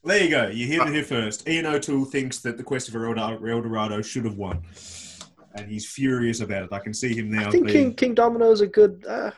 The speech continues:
Speaker 3: I think King Domino's pretty good.
Speaker 1: Yeah, it is good.
Speaker 3: Yeah.
Speaker 1: But it's not as good as this, hence why we're talking about it. And yet again,
Speaker 3: <laughs>
Speaker 1: I have buried the lead, as I do every week.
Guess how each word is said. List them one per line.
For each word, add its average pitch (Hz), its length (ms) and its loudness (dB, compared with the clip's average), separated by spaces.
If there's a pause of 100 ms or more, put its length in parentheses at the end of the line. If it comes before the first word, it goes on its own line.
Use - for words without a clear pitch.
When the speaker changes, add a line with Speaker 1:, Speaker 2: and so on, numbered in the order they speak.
Speaker 3:
I 202 60 -10
think 214 240 -14
King 202 200 -6
Domino's 175 360 -2
pretty 123 200 -6
good. 107 220 -6 (540)
Speaker 1:
Yeah, 349 220 -2
it 160 80 2
is - 100 -4
good. - 180 -12 (800)
Speaker 3:
Yeah. 101 140 -4
Speaker 1:
But 123 120 -2
it's 120 80 -4
not 143 100 0
as 120 80 0
good 127 120 2
as 110 80 0
this, 110 200 -2
hence 110 160 -4
why 117 60 2
we're 101 100 2
talking 101 300 -2
about 92 180 -6
it. - 120 -12
And 139 220 0
yet 208 160 4
again, 226 360 4
Speaker 3:
<laughs> - 160 2
Speaker 1:
I 143 160 4
have 127 260 2
buried 165 300 4
the 151 80 0
lead, 151 300 4
as 127 140 2
I 139 80 2
do 139 260 4
every 160 300 4
week. 117 340 0